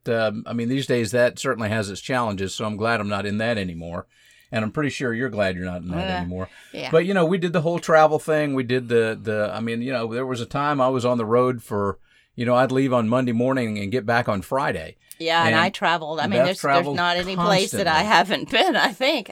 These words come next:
Speaker 2: except
Speaker 1: So
Speaker 2: Hawaii. No, I've been to Hawaii, but not Alaska.
Speaker 1: Right, right. So, yeah, I mean, so, but we've, I mean, we love to travel anyway, but it's different tra-, having the opportunity now to travel with each other and with our grandkids than it was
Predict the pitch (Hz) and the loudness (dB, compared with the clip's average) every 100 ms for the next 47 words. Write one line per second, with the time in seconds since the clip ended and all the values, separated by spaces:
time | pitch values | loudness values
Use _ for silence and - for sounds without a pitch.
0 | - - 302 262 285 254 254 240 233 - | -6 2 2 2 4 6 6 4 0 -2
1 | 147 139 202 226 294 254 233 196 175 170 | -2 0 0 2 2 4 4 4 0 -2
2 | 175 175 143 170 - - 147 98 - - | -2 -2 -2 -4 -8 0 0 0 -6 -10
3 | 120 107 87 - - 139 131 139 135 120 | -4 -4 -6 -18 -8 -2 0 2 4 4
4 | 139 127 - 147 131 123 160 175 220 147 | 2 -2 0 2 2 2 2 2 -2 -4
5 | 156 175 156 180 190 151 - 160 151 131 | -6 -4 0 2 2 2 2 4 4 4
6 | 151 123 101 98 117 127 120 233 208 147 | 2 2 2 0 -2 -4 2 4 4 0
7 | - 135 156 117 131 147 139 131 123 120 | -4 -2 0 0 0 -2 -2 -6 -6 -4
8 | 123 139 143 - 151 120 110 117 131 131 | 0 0 -2 -4 -4 -2 -2 -2 0 -2
9 | 110 135 123 117 104 98 _ _ _ _ | -2 0 2 0 -2 -6 _ _ _ _
10 | _ _ _ - 127 151 143 123 156 156 | _ _ _ -4 0 2 2 2 4 4
11 | 147 123 117 107 95 104 170 180 - 98 | 4 2 2 0 0 0 -2 -2 -4 -4
12 | 85 98 - - _ _ 131 131 120 123 | -2 -6 -12 -16 _ _ 0 0 0 2
13 | 135 131 127 120 - | 4 4 4 -2 -6